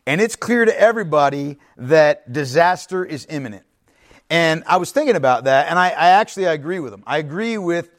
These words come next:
you know, those commentators' view on this for, for several reasons. First of all, after this fourth message, the theme of Isaiah's series of sermons here is gonna change.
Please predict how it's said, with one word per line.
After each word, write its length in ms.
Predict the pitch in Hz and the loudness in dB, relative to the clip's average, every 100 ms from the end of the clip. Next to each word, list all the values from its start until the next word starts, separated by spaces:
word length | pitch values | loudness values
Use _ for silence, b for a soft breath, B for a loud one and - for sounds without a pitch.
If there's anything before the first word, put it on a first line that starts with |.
| - | -12
you 100 | 160 | -6
know, 380 | 151 139 135 120 _ _ _ _ - 131 151 | -4 -2 -4 -8 _ _ _ _ -20 -20 -8
those 300 | 160 180 180 | 0 0 2
commentators' 680 | 196 196 185 185 170 151 | 0 0 -2 -2 -2 -2
view 260 | 123 196 247 | -6 -2 0
on 160 | 131 127 | -2 -2
this 180 | 143 | -6
for, 380 | - - 170 - - | -6 -4 -4 -4 -14
for 140 | - 151 | -12 -2
several 320 | 226 240 175 | 2 2 0
reasons. 360 | 202 202 131 | -4 -6 -8
First 300 | - 285 285 | -10 -8 -6
of 80 | 175 | -4
all, 320 | 135 135 151 b b b | 0 0 0 b b b
after 240 | 220 247 | -2 0
this 200 | 247 226 | -6 -8
fourth 360 | - 240 262 - | -8 -4 -2 -2
message, 500 | 185 208 - 139 123 | -2 -2 -4 -8 -6
the 100 | 160 | -6
theme 260 | - 240 302 | -4 -4 -2
of 100 | 214 | 0
Isaiah's 480 | 185 143 196 180 | 0 0 -2 -2
series 320 | - 202 202 139 | -6 -8 -8 -8
of 120 | 135 | -10
sermons 300 | 190 170 127 | -10 -10 -8
here 100 | 139 | -8
is 80 | 120 | -8
gonna 160 | 127 | -10
change. 520 | - 160 139 82 - | -10 -8 -8 -12 -20